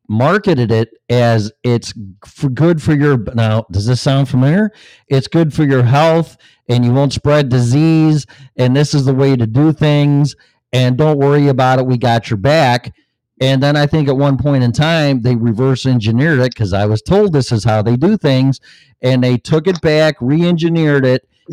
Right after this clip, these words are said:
and now they wanted to use it to allegedly kill people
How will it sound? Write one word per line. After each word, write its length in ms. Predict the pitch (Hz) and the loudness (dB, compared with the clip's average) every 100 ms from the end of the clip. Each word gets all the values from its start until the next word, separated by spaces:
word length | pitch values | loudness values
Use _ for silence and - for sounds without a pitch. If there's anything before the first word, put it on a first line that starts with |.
| - | -2
and 220 | 127 127 | 0 2
now 240 | 135 151 | 0 2
they 160 | 190 190 | 2 2
wanted 440 | 160 170 160 156 | 2 0 2 0
to 120 | - 151 | 0 0
use 380 | 151 147 123 | 2 2 2
it 160 | 123 117 | 0 -2
to 140 | - | -2
allegedly 600 | 107 127 135 135 110 104 - | -2 0 0 -2 -4 -6 -6
kill 280 | - 240 233 | 0 2 2
people 720 | 156 127 107 123 131 160 | 0 -2 0 0 0 -2